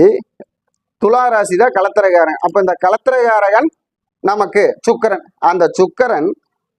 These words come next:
வந்து ஒரு பெண் ஜாதகத்தில் ரெண்டு, அஞ்சு, ஏழுல இருக்கிறாரா அப்படின்னு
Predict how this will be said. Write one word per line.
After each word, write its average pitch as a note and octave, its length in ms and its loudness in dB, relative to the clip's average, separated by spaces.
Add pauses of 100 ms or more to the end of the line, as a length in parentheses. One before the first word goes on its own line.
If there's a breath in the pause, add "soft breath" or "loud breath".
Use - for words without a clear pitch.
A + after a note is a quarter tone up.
(340)
வந்து E3+ 360 0 (300)
ஒரு E3+ 140 2 (140)
பெண் A3 300 2
ஜாதகத்தில் D#3+ 680 2 (760)
ரெண்டு, F#3 380 0 (800)
அஞ்சு, F3+ 360 2 (640)
ஏழுல G3+ 340 4
இருக்கிறாரா C#3 480 0 (1800)
அப்படின்னு F3+ 320 2